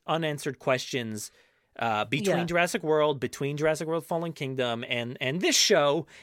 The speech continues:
Speaker 1: and, uh, hopefully it gets resolved, you know, in the next film. I don't know. But
Speaker 2: Yeah.
Speaker 1: the fact that all these people are working with somebody else,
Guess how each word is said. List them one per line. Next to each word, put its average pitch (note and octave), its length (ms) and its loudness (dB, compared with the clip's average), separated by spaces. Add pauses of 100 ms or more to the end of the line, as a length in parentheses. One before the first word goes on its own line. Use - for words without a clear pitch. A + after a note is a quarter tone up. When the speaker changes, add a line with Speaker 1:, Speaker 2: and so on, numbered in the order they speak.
(120)
Speaker 1:
and, C#3 380 4
uh, B2+ 200 6
hopefully G#3 460 4
it E3 100 0
gets D3+ 180 -2
resolved, B2+ 460 0 (200)
you E3+ 120 0
know, C#3 80 2
in D3 160 -4
the C3+ 80 -2
next A#2+ 240 -4
film. G2 320 -8
I D3+ 100 4
don't C3+ 140 0
know. G2+ 140 -6 (340)
But C#3+ 240 6
Speaker 2:
Yeah. D#3+ 220 -2
Speaker 1:
the E3+ 120 6
fact A3+ 240 6
that G3 180 2
all A#3 220 2
these A3 180 0
people F#3+ 380 -2
are D#3 160 2
working D#3 580 2
with C#3 200 0
somebody C3 500 0
else, - 400 -6